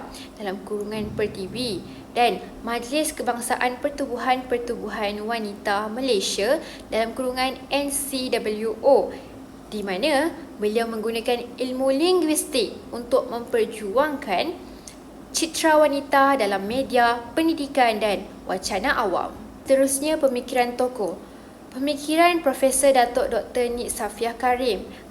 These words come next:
berakar umbi daripada semangat nasionalisme, linguistik dan pendidikan bahasa Melayu sebagai wahana pembangunan bangsa. Beliau berpendapat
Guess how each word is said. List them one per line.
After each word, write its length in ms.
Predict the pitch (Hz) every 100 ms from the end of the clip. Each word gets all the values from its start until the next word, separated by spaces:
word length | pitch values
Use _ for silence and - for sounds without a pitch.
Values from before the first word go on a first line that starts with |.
| -
berakar 560 | 208 220 247 - 277 269
umbi 560 | 269 277 226 202 262 359 - - - 220
daripada 400 | 208 214 233 247
semangat 560 | 254 254 226 226 226 202 226
nasionalisme, 960 | 269 285 269 247 247 247 254 254 247 247 - -
linguistik 800 | 262 302 294 277 277 262 214 180 -
dan 320 | - 226 202 196
pendidikan 560 | 214 214 214 - 240
bahasa 400 | 226 214 214 -
Melayu 560 | 294 254 214 180 220 320 - -
sebagai 560 | - - 277 277 285 330 302
wahana 480 | 262 254 247 262
pembangunan 560 | 254 247 226 226 254 277
bangsa. 560 | 269 220 226 - - - - - - - - - - - - - - 226
Beliau 240 | 269 339
berpendapat 800 | 359 330 311 277 262 262 240 -